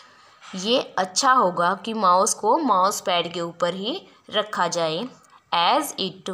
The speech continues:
moves well on a smooth surface, जिससे कि ये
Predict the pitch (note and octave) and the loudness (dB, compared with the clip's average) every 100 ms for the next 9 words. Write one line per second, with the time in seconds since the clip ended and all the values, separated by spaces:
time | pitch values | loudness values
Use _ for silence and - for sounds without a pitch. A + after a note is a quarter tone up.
0 | F#3+ - _ - F#3+ G3 A3+ D4 - F3 | -12 -18 _ -10 -6 -4 -6 -6 -6 -2
1 | D#3+ D#3 D#3 - _ _ _ _ _ F#3+ | 0 -2 -4 -14 _ _ _ _ _ 0
2 | G#3 B3+ C4+ F3 D#3+ F3 - _ _ _ | 2 2 0 -4 -8 -12 -18 _ _ _
3 | - A#3+ A#3+ B3 B3 F#3+ D#3 - D3 D3+ | -4 -2 -2 -4 -2 -4 -4 -10 -10 -6
4 | - F3 F#3+ G#3 - G#3+ G#3+ G3 B3 G4 | -6 -6 -2 -2 -2 -4 -6 -2 -2 -2